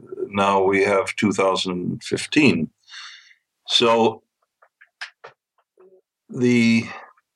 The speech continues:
and I think what, what Washington is hoping for is to weaken the ties, for example, between Cuba and Venezuela and, uh, other,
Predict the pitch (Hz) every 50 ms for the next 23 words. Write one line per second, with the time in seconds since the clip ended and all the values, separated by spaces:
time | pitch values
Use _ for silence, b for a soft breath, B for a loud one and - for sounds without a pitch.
0 | _ _ _ _ _ _ b b b b b b - - 127 123 123 120 - 139
1 | 131 117 - - 123 123 120 - - - 113 104 117 117 113 - 110 107 107 117
2 | 113 - - 117 110 107 101 101 95 92 - - - - - 117 113 113 - -
3 | 107 110 107 104 95 - 110 101 92 - - - 101 98 95 95 92 95 113 135
4 | 139 - 123 107 107 101 101 101 98 98 98 - - 95 95 98 95 95 92 92
5 | 90 - - - _ _ _ _ _ _ _ - 104 98 85 - 98 98 101 95
6 | 101 92 87 92 - - 101 98 95 92 92 92 90 - _ _ - _ _ -
7 | - 131 117 95 107 101 95 95 - - - 98 95 92 90 87 98 98 92 85
8 | 95 92 90 107 120 117 107 120 120 - - _ _ _ _ _ _ _ _ _
9 | _ _ _ _ _ _ _ _ _ - - 107 98 92 92 92 92 92 92 90
10 | 92 95 92 92 90 95 92 90 92 92 92 92 - - - - - - _ _
11 | - - - - _ _ _ _ - - - 107 107 101 95 92 90 90 -